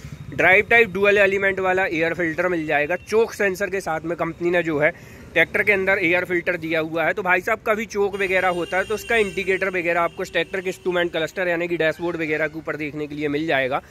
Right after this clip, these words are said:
Tractor के अंदर यहाँ पर coolant box लगा हुआ है, जिससे दोस्तों आप इस tractor के अंदर time to time भाई साहब refilling वगैरह कर सकते हैं। और एक चीज़ और बता दें दोस्तों, यदि आपका tractor भी वाटर कूल्ड इंजन के साथ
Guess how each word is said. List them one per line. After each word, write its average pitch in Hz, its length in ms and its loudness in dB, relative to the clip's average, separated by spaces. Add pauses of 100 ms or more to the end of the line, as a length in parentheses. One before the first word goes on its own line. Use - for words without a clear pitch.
(560)
Tractor 185 300 2
के 233 100 2
अंदर 226 260 2
यहाँ 202 180 4
पर 208 100 -2
coolant 190 400 0
box 180 280 0
लगा 170 200 0
हुआ 160 260 0
है, 160 100 0
जिससे 170 260 -4
दोस्तों 196 280 0
आप 180 160 2
इस 175 100 -12
tractor 190 280 -2
के 185 80 -2
अंदर 185 320 0 (840)
time 156 240 2
to 180 60 0
time 175 220 2
भाई 160 160 2
साहब 165 240 -2
refilling 165 380 -2
वगैरह 147 320 0
कर 156 240 -2
सकते 156 320 -4
हैं। 151 120 -2 (360)
और 180 120 4
एक 220 120 2
चीज़ 226 260 -4
और 196 180 2
बता 185 240 -2
दें 170 160 -2
दोस्तों, 170 260 -6
यदि 196 200 2
आपका 214 260 4
tractor 220 320 0
भी 226 120 -2
वाटर 165 300 -2
कूल्ड 196 260 -2
इंजन 175 260 0
के 185 100 -2
साथ 151 180 -2